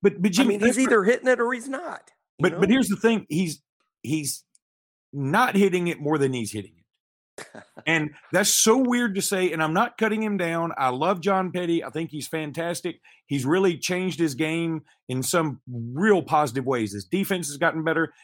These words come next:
Speaker 1: He did miss a wide open, nobody around him breakout dunk tonight, which was bizarre. But, um, he's, he's gotten better. He's gotten a lot better. And, you know, people love to remember the,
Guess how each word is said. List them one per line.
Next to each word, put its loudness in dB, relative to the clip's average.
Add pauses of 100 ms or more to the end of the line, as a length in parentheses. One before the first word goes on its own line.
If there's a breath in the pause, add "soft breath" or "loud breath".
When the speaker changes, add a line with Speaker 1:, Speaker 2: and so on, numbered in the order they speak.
(120)
Speaker 1:
He -6
did 4
miss 4
a 4
wide 4
open, 0
nobody 2
around 2
him -4
breakout 0
dunk -2
tonight, -4
which -12
was -8 (280)
bizarre. -2 (400 soft breath)
But, 2 (560)
um, 2 (640)
he's, -4 (520)
he's -8
gotten -2
better. -2 (200)
He's -12
gotten -2
a -4
lot -2
better. -14 (380)
And, -2 (160)
you -8
know, -2
people -2
love 0
to -2
remember -2
the, -4